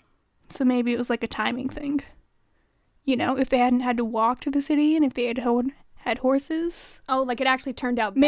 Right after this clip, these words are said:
Speaker 1: Maybe
Speaker 2: because of the delay?
Speaker 1: Yeah. Like, maybe the Medes with those extra four days or whatever could have caught them.
Speaker 2: Yeah.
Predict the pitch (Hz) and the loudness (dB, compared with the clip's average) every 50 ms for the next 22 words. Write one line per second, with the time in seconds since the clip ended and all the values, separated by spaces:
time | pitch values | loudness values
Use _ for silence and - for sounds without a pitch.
0 | 302 285 302 294 285 277 269 269 - 247 233 226 - 233 220 208 - 233 226 208 | 6 4 4 4 6 4 4 2 0 -4 -6 -6 -6 -8 -8 -8 -6 -6 -6 -4
1 | 233 208 208 208 208 214 233 262 262 285 330 311 277 247 - - 247 240 - _ | -4 -4 -4 -4 -6 -6 -2 0 2 2 4 2 2 0 -2 -4 -6 -6 -10 _
2 | _ _ _ _ _ _ - - _ - 294 294 - 277 285 277 269 277 277 247 | _ _ _ _ _ _ -20 -14 _ 0 0 2 2 2 2 2 2 2 2 2
3 | 269 262 254 254 247 269 262 254 - - - - 247 262 - - 262 262 240 - | 2 2 2 0 0 0 -2 -2 -6 -10 -6 -6 -6 -2 0 2 2 2 2 0
4 | 233 226 - - 233 226 - - 214 247 247 226 226 214 233 254 240 285 285 277 | -2 -4 -4 -6 -10 -8 -6 -4 -2 -2 -2 -2 -2 -2 -2 -4 -4 -2 -2 -2
5 | 277 269 277 269 262 285 294 277 - - 262 247 240 - 233 220 214 - - 254 | -2 -2 -2 -2 0 0 -2 -2 -2 -2 -4 -4 -4 -2 -4 -4 -4 -4 -4 0
6 | 262 269 269 277 262 220 226 220 208 202 202 202 | 2 2 2 0 -2 -6 -8 -8 -8 -8 -10 -12